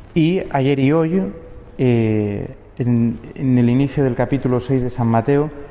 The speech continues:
empieza el Señor hablándonos de cómo está llamada a ser nuestra relación con Dios.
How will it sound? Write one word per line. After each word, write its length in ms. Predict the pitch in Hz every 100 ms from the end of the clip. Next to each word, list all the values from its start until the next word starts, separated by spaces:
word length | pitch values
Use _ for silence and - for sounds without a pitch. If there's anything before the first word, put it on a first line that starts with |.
| - - - - - - - - -
empieza 420 | 131 131 139 165
el 80 | 151
Señor 300 | - 147 156
hablándonos 800 | 151 156 160 156 156 156 - -
de 200 | 165 135
cómo 540 | - 151 160 165 156 -
está 280 | 135 - 143
llamada 320 | 147 151 156
a 40 | 156
ser 220 | - 160
nuestra 380 | 160 139 135 127
relación 640 | 123 113 - 139 147 151
con 180 | - 120
Dios. 380 | 110 101 -